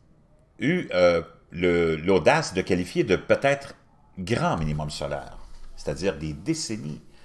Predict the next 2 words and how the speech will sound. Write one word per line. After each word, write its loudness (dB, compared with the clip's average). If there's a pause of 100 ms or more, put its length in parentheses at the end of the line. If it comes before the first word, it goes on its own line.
(280)
d'impact, -4 (1200)
euh, -6